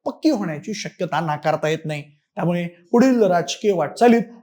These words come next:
आत्मपरीक्षण करून धोरणात बदल करणं, कार्यकर्त्यांना केंद्रस्थानी ठेवणं आणि स्वतंत्र राजकीय ओळख बळकट करणं हाच शिंदेसमोरचा खरा निर्णायक टप्पा असल्याचं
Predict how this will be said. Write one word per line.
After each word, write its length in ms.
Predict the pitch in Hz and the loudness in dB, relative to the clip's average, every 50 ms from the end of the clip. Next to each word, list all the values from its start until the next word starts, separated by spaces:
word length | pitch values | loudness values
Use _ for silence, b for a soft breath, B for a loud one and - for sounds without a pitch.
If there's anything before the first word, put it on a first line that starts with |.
| _ - | _ 2
आत्मपरीक्षण 800 | 214 247 269 269 269 240 226 247 190 175 175 170 - - 185 170 | 4 4 4 4 2 0 0 -2 -4 -4 -4 -6 -6 -8 -6 -6
करून 280 | 143 156 170 208 226 214 | -4 -4 -2 -2 -2 -2
धोरणात 320 | 180 151 151 165 175 175 165 143 | -2 -4 -4 -6 -6 -6 -6 -4
बदल 260 | 139 156 208 285 311 | 2 4 4 6 6
करणं, 300 | - 247 226 214 214 226 220 - - _ _ _ - | 6 4 4 4 4 2 0 -4 -10 _ _ _ -4
कार्यकर्त्यांना 600 | - 247 277 285 277 277 254 - 269 269 285 277 | 0 2 4 4 6 4 4 4 2 0 0 -2
केंद्रस्थानी 680 | 277 262 240 240 240 254 240 247 - 277 269 285 311 | -2 0 2 2 4 2 2 0 0 0 0 2 2
ठेवणं 460 | 247 254 240 226 208 196 196 190 - - - _ _ | 2 2 4 4 2 0 -2 -4 -8 -16 -20 _ _
आणि 160 | - 165 196 190 | -6 -6 -4 -4
स्वतंत्र 500 | 185 - 180 170 220 254 254 247 196 170 | -4 -6 -6 -6 -6 -6 -6 -4 -4 -4
राजकीय 380 | 165 160 160 - - - 202 | -4 -4 -6 -8 -6 -4 -4
ओळख 260 | 196 - 160 160 165 160 | -4 -4 -4 -6 -6 -6
बळकट 320 | 151 160 175 170 269 - - - | -4 -6 -2 -2 -2 -2 -2 -2
करणं 280 | 170 160 151 139 139 151 - _ _ _ _ | -2 -2 -2 -4 -8 -10 -12 _ _ _ _
हाच 280 | - 175 196 214 202 - - - _ - | -2 0 0 0 0 -4 -14 -20 _ -10
शिंदेसमोरचा 880 | - 196 185 190 214 254 254 214 - 185 170 156 139 139 127 139 131 131 135 - - _ _ _ | -6 -2 -2 0 0 -2 -2 -4 -4 -6 -6 -6 -6 -6 -6 -4 -6 -6 -6 -10 -18 _ _ _
खरा 240 | - 196 202 208 208 208 185 | -6 -4 -2 -2 -2 -4 -6
निर्णायक 420 | 156 151 151 147 147 147 143 139 143 - _ | -6 -8 -6 -6 -6 -6 -6 -6 -8 -8 _
टप्पा 280 | - 160 165 - 247 240 | -6 -6 -2 0 0 0
असल्याचं 580 | 208 160 139 - 151 135 135 127 - 139 135 | 0 0 -2 -4 -6 -6 -6 -6 -6 -8 -8